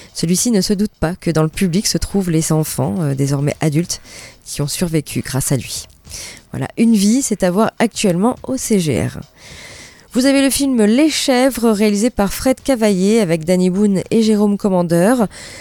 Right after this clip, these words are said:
Saviez-vous qu'au dix-septième, dix-septième siècle, les animaux pouvaient être jugés pour avoir commis un crime ?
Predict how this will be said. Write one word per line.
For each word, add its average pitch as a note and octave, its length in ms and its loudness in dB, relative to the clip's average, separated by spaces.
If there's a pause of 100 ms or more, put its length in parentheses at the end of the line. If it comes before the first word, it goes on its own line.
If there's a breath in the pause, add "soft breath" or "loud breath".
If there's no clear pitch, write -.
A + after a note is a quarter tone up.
(140)
Saviez-vous A#3 480 0
qu'au C#4+ 260 2
dix-septième, G#3 840 0
dix-septième A3+ 580 -2
siècle, C4 400 -2
les G3 260 2
animaux A3 300 2
pouvaient G#3+ 440 0 (140)
être F3+ 300 0
jugés G3+ 380 2
pour G3+ 180 -2
avoir F3+ 240 0
commis G3 360 0
un F3 80 2
crime ? F#3 420 0